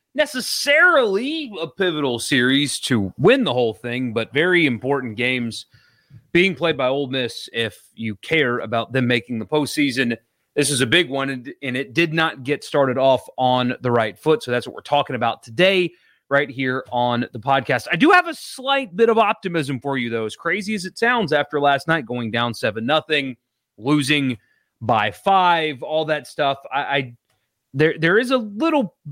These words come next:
bit of optimism that I'm gonna share with you here on this quick reaction. So stay tuned for that,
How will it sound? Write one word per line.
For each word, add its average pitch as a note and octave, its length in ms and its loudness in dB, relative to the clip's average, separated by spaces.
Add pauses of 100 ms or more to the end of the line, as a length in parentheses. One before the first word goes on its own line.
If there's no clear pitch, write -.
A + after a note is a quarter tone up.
(140)
bit B3 220 4 (140)
of E3 180 -4
optimism C#3+ 600 -2
that B2 160 -2
I'm B2 160 0
gonna A2+ 160 0
share E3+ 340 2
with C#3 220 -4
you B2 320 -2 (360)
here B2+ 460 0 (240)
on A2+ 140 0
this A2+ 160 0
quick A2+ 240 -4
reaction. G#2+ 600 -2
So A2+ 360 -2
stay A#3 320 2
tuned A3 340 0
for D3+ 140 0
that, E3 300 2